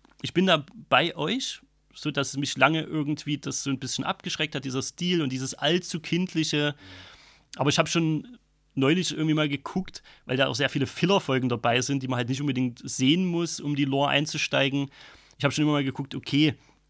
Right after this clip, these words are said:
weil Disney Plus bietet zum Beispiel die Möglichkeit, so eine, die wichtigsten Folgen,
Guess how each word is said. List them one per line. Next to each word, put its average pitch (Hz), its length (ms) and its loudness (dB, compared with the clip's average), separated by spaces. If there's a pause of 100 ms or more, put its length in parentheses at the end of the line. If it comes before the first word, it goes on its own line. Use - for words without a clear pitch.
weil 127 200 0
Disney 143 260 0
Plus 185 320 0
bietet 170 240 -4
zum 156 100 -4
Beispiel 147 280 -2
die 143 80 -2
Möglichkeit, 143 720 0
so - 160 -4
eine, 127 300 2 (580)
die 123 140 -4
wichtigsten 156 500 0
Folgen, 180 800 2